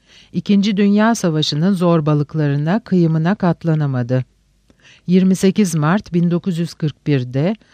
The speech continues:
Sussex'teki bir ırmakta intihar etti. Missus Dalloway çiçekleri kendi alacaktı.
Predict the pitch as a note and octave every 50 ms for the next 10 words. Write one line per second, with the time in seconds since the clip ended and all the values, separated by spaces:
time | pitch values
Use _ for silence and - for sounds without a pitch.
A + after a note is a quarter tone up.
0 | - _ _ - - F#3+ G#3 G3+ - F#3 E3 D3+ - - - - D3+ C#3+ - G#3
1 | F#3+ E3+ F3+ E3+ D3 C#3 D#3 D#3+ D3 D3 D3 C#3+ C3+ - - - F#3 G#3+ G3 F3
2 | E3+ E3 D#3 - D#3 D3 C#3+ C3+ B2 B2 B2 - _ - G#2 A#2 B2 - _ _
3 | _ _ _ _ _ _ _ _ _ _ _ _ _ _ _ _ _ _ _ _
4 | _ _ _ _ _ _ _ _ _ _ _ _ _ _ _ _ _ _ _ _
5 | _ _ _ _ _ _ _ _ _ _ _ _ _ _ _ _ _ _ - -
6 | - _ _ _ _ G3 A3+ A3 - C#4+ C#4 - - - C4+ C#4+ C#4 B3+ F#3+ D3+
7 | D3+ D#3 F3+ A#3 B3+ - - F#3 - - A3 G#3+ - - G3+ A3+ A3+ C4 B3 -
8 | A3+ G3+ G3 F#3+ F#3+ F#3 E3+ C#3+ C3+ C3+ C#3 B2 C#3+ C#3 C3+ - - - - C3
9 | B2+